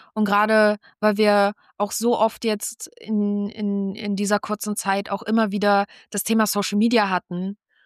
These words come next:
Und, äh, ich hatte in der Folge davor auch tatsächlich mit, äh, Gianni Jovanovic auch über das Thema Social Media und wie wir uns damit beschäftigen, was das mit uns macht, gesprochen. Und ich finde, es ist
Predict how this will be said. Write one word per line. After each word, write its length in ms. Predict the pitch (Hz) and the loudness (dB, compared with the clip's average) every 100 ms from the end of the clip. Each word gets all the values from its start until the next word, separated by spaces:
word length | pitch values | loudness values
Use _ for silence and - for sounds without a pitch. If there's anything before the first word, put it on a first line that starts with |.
| _ _ _ | _ _ _
Und, 600 | 202 202 202 196 196 - - _ _ _ _ | 0 2 4 2 -2 -6 -16 _ _ _ _
äh, 440 | _ - _ - - | _ -20 _ -20 -8
ich 200 | 220 226 | -4 -2
hatte 200 | 226 220 | -2 0
in 80 | 220 | 0
der 100 | 214 | 0
Folge 300 | 226 220 214 | 2 2 2
davor 400 | 208 - 233 220 | 0 0 2 2
auch 60 | |
tatsächlich 720 | - 208 214 208 220 202 - - | 0 -8 -6 -6 -4 -6 -8 -8
mit, 380 | 202 196 190 - | -4 -4 -6 -12
äh, 340 | - - - - | -16 -18 -18 -6
Gianni 300 | 202 214 214 | 0 2 2
Jovanovic 520 | 208 214 220 208 - | 2 0 0 -2 0
auch 140 | 226 233 | 0 2
über 140 | 214 | 0
das 180 | 208 - | -2 -4
Thema 560 | 208 208 202 185 180 185 _ - | -2 0 2 2 0 -6 _ -12
Social 340 | - 214 214 | -8 -6 -2
Media 380 | 226 214 185 180 | 0 2 2 2
und 360 | - 180 175 - | -2 -8 -8 -10
wie 200 | 190 196 | -6 -2
wir 80 | 208 | -2
uns 220 | 190 - | -4 -2
damit 460 | 175 185 196 185 - | 0 0 -2 -6 -10
beschäftigen, 540 | - 202 - 202 185 | -6 -4 -4 -6 -4
was 140 | 196 | -4
das 140 | 208 - | -4 -6
mit 160 | 196 | -6
uns 180 | 185 185 | -8 -4
macht, 280 | 214 247 - | -4 -4 -8
gesprochen. 580 | 196 - 180 170 180 175 _ _ _ _ _ _ _ _ - | -12 -6 -4 -4 -6 -12 _ _ _ _ _ _ _ _ 2
Und 120 | 254 | 2
ich 100 | 233 | 2
finde, 180 | 294 285 | 0 -2
es 100 | 247 | -4
ist 220 | 247 | -8